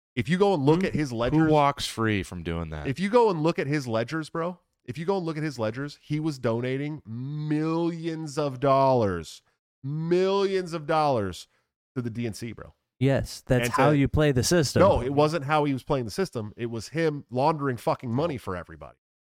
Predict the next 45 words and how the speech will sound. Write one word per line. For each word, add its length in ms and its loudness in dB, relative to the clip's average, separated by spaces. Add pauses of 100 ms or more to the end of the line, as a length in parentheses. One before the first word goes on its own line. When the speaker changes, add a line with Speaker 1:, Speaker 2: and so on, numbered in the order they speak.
(460)
Speaker 1:
That's 140 -6
what 80 0
he 60 2
was 80 -2
doing. 160 0
Speaker 2:
He 80 4
was 240 2
a 180 2
paid 460 2
criminal. 600 0 (720)
He 100 2
was 160 2
taking 400 0
money, 380 2 (260)
laundering 560 2
it 140 -2
through 180 0
Ukraine. 800 -2 (160)
Speaker 1:
Yep. 200 -8 (1700)
Speaker 2:
Funneling 380 0
it 220 -2
back 420 2
Speaker 1:
Back 120 -16
to 120 -4
D 200 -2
N 60 -2
C 140 -8
members. 280 -8
Speaker 2:
to, 440 2
and, 200 0
and 200 2
not 240 4
just 220 2
D 160 0
N 140 0
C. 280 0
There 220 4
were 220 2
Republicans 640 2
getting 220 -2
money 180 -2
from 160 -8
this 180 -6
guy 180 2
too. 280 -2